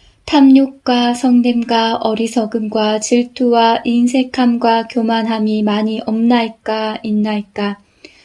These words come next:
부모에게 불효하고 사문에 불경하며 사견이 없나이까? 있나이까? 선심을 가지나이까? 불선하나이까?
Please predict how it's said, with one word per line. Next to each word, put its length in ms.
부모에게 640
불효하고 680
사문에 540
불경하며 840
사견이 540
없나이까? 1000
있나이까? 800
선심을 640
가지나이까? 1040
불선하나이까? 1200